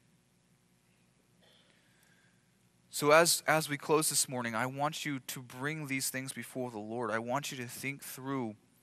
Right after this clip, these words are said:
what it means to have personal peace, what it means to let that personal peace, as you have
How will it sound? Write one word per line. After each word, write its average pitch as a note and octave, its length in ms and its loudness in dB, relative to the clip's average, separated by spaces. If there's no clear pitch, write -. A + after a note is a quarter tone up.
what D3 220 0
it F3 120 -2
means C#3+ 760 -4
to D3 80 -6
have B2 260 0
personal E3+ 480 -2
peace, D#3+ 580 -4
what D#3+ 160 4
it C#3+ 120 2
means C#3 600 -2
to - 140 -8
let C#3 260 4
that D3 240 6
personal D#3+ 480 -4
peace, C#3 380 -4
as B2 160 -4
you C3+ 100 -6
have B2 320 -2